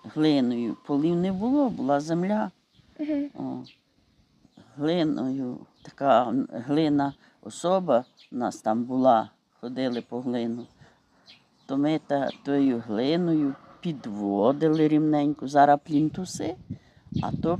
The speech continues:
Speaker 1: підводили рівненько, підвели, змастили. Вона трошки, ну, підсохла.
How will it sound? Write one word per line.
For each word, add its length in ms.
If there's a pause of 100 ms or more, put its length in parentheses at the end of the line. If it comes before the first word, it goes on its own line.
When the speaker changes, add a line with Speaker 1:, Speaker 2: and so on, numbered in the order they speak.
Speaker 1:
підводили 1160
рівненько, 1160
підвели, 1000 (320)
змастили. 1200 (420)
Вона 280
трошки, 720 (1200)
ну, 420 (680)
підсохла. 880